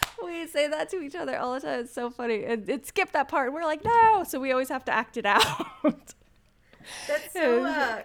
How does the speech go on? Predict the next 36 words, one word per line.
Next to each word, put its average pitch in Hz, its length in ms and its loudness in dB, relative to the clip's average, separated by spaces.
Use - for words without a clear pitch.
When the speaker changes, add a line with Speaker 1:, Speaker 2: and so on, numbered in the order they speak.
Speaker 1:
so - 100 -16
Speaker 2:
classic 285 380 -4
Speaker 1:
ashamed. - 140 -10
Speaker 2:
Sarah 247 200 -4
Jessica 277 340 -8
Parker, 226 460 -6
like, 196 200 -10
the 233 100 -6
way 233 120 -4
she 240 140 -16
does 208 200 -10
that. 226 80 0
Speaker 1:
Yes. 233 240 6
Speaker 2:
It 240 60 -8
just 262 120 -14
looks 262 240 -10
Speaker 1:
Like, 226 220 2
Speaker 2:
like - 60 -20
Speaker 1:
very 220 260 2
Speaker 2:
Carrie, 226 160 -16
too. 240 200 0
Speaker 1:
demure. 202 440 -2
Speaker 2:
Yeah. 220 120 -4
Speaker 1:
Mm-hmm. 277 280 2
Yeah. 196 380 -2
Speaker 2:
That's 202 200 -20
funny. - 180 -20
Speaker 1:
It's, 220 300 -4
uh, 254 180 4
if 254 160 0
you 262 120 -4
have 285 200 -2
not 294 240 0
seen 294 200 -4
that 277 160 -2
movie, 220 600 -4